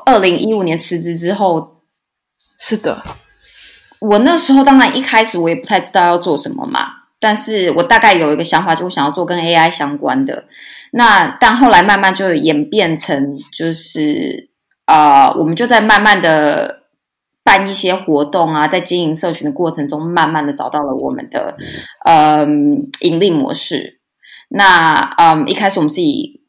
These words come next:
Speaker 1: 办会议为主，后来发现就是，嗯，会议并不是我真正想要，呃，focus 的方向，真正想要的是提供教育给这些来会议里的人，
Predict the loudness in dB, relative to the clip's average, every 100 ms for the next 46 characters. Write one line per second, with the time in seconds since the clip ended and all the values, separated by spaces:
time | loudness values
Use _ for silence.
0 | _ 2 2 2 -2 0 0 -2 -6 -10
1 | _ -2 -2 -4 -10 -12 _ -20 -20 _
2 | 0 2 4 4 2 2 2 0 -4 -4
3 | -4 -4 -4 -6 -4 -2 -4 -6 -4 -2
4 | 0 0 -2 -4 -2 -2 -2 -6 -6 -6
5 | -6 -4 -4 -4 -6 -8 -8 -8 -6 -6
6 | -6 -6 -6 -4 0 0 -2 _ _ _
7 | _ _ -2 0 -2 -6 -2 -2 0 -4
8 | -4 -4 -4 -4 -6 -4 -4 -4 -6 -8
9 | -6 -4 -4 -2 -2 -4 -6 -6 -4 -2
10 | -2 -4 -8 _ _ _ _ -6 2 4
11 | 4 4 2 0 -4 -8 -6 -6 -4 -4
12 | -4 -6 -10 -12 -16 -6 -2 0 0 0
13 | 0 -2 -4 -10 -6 -8 -8